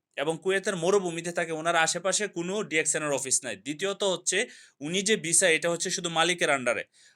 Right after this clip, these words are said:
উনি বাহিরে যেতে পারবে না। So, যার কারণে ওনার,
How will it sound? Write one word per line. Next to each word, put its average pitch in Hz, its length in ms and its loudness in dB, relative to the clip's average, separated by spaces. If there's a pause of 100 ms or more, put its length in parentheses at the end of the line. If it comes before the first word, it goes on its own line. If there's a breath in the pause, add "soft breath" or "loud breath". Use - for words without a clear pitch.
(120 soft breath)
উনি 156 220 -2
বাহিরে 165 360 2
যেতে 160 200 0
পারবে 131 280 0
না। 95 180 -10 (440 soft breath)
So, 170 140 -2
যার 180 280 4
কারণে 190 500 2 (300 loud breath)
ওনার, 180 520 4